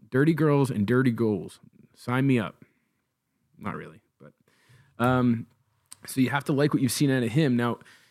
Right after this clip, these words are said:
Yegor Sharangovich was a guy who I was kinda getting on. He hasn't been producing. He just doesn't look like he's skating with any kind of effort. And then they switched up the lines. They put him on, uh, a, the wing with Hughes the other night after they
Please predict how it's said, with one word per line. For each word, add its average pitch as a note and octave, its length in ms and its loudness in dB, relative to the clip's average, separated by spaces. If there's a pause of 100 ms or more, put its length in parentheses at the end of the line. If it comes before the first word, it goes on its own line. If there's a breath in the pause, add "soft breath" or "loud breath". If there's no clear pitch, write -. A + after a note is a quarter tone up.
(180 soft breath)
Yegor C#3+ 240 2
Sharangovich C#3+ 800 0
was B2+ 120 -2
a B2 60 0
guy B2 320 0
who A#2 160 0
I A2+ 40 -2
was A2 140 -6
kinda C#3+ 280 -2
getting B2+ 320 -2
on. C3 180 -2
He A2+ 120 -4
hasn't C3+ 340 -2
been C#3 160 -2
producing. A#2+ 680 -2 (240 soft breath)
He A2+ 280 -2
just G#2+ 460 -6
doesn't B2+ 420 0
look B2+ 220 -4
like A2 160 -2
he's G2 180 -10
skating B2 480 0
with G2 120 -2
any B2 180 0
kind A2+ 260 -2
of F#2+ 140 -4
effort. B2+ 480 -2 (500 soft breath)
And A#2+ 220 2
then C3 460 2 (180)
they C3+ 100 0
switched D#3 440 -2
up C#3 140 -6
the B2+ 60 -2
lines. D3 420 2
They A#2 100 0
put C#3 220 -2
him C3 160 0
on, A#2 520 -2
uh, G#2 460 -2
a, G2+ 280 -4 (200)
the G#2+ 100 -6
wing C#3+ 260 2
with A#2 240 0
Hughes E3 280 0
the D3+ 100 0
other C#3+ 180 2
night C#3+ 320 0
after G#2+ 280 -6
they G2+ 220 -2